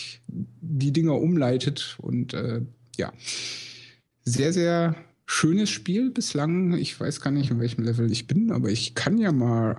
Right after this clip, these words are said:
auf mein Telefon spicken gehen. Dann, ähm, ja, wird auch immer schön gespeichert, der Spielstand. Didim, didim, didim.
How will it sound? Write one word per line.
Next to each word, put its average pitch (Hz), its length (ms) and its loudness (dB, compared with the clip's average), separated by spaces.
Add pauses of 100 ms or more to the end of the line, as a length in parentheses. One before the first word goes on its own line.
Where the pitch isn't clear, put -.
(100)
auf - 320 -2
mein 156 260 2
Telefon 131 580 0
spicken - 680 -2
gehen. 196 520 0 (320)
Dann, 67 640 2 (580)
ähm, 190 800 2 (200)
ja, 123 280 2 (320)
wird 139 260 2
auch 170 220 0
immer 160 300 2
schön 156 260 0
gespeichert, 165 760 -2
der 151 160 0
Spielstand. 170 640 -4 (840)
Didim, 143 260 2
didim, 135 280 2
didim. 156 540 2